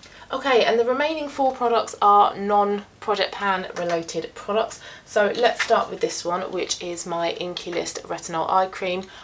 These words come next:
I always cut open squeezy tubes like this and scrape out all the product. So with retinol eye cream, it's meant to reduce visible signs of aging around your eyes and also help sort of, like, target dark circles.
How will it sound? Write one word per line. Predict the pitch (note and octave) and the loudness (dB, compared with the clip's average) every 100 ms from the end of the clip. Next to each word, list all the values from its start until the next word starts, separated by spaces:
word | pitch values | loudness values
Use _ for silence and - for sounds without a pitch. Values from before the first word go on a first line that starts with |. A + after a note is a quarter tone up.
| - | -8
I | - - | -4 2
always | G#3+ G#3+ G3 F#3+ - | 6 6 6 2 0
cut | - F3+ | -2 -2
open | F3 F3+ F3 E3+ E3+ | -2 -4 -8 -6 -6
squeezy | - - E3+ E3 | -6 -4 -4 -4
tubes | - E3+ E3 | -4 -6 -2
like | D#3 - | -2 -2
this | D#3 - | -4 -6
and | D3+ | -6
scrape | - D#3+ D#3+ | -4 -6 -4
out | D3+ - | -4 -2
all | D3 | -4
the | D3 | -6
product. | - A3+ A3+ - - - - - - | -4 0 2 0 -6 -14 -20 -20 -18
So | - G#3+ | 0 2
with | A3 B3 | 2 0
retinol | C4 C4 B3 - | 0 0 0 4
eye | G#3 | 4
cream, | G3+ D#3 D3+ | 4 -2 -6
it's | - | -4
meant | G3+ G3+ | -4 -4
to | - | -4
reduce | G3 F#3 F3 | -4 -2 -4
visible | - E3+ E3 D#3+ | -4 -6 -4 -4
signs | - D#3+ D#3 | 0 -2 -4
of | - | -4
aging | D#3 D#3 D#3 D3+ - | -4 -2 -6 -4 -4
around | D3 C#3+ D3 | -4 -6 -4
your | - | 0
eyes | F#3 F3+ F3+ F3+ - - - | 0 2 0 -4 -6 -14 -8
and | E3+ E3 D#3+ | -4 -4 -6
also | - D#3 D#3 D#3 D3+ D3+ - | -4 -4 -2 -2 -2 -2 -6
help | - - - | -6 -6 -6
sort | - | -10
of, | D#3 | -6
like, | D3 - | -6 -4
target | - D#3 D3 - | 0 0 -2 -6
dark | D3 D3 | -2 -2
circles. | - F#3 F3 - F3+ F3+ | -2 -2 -2 -2 -6 -6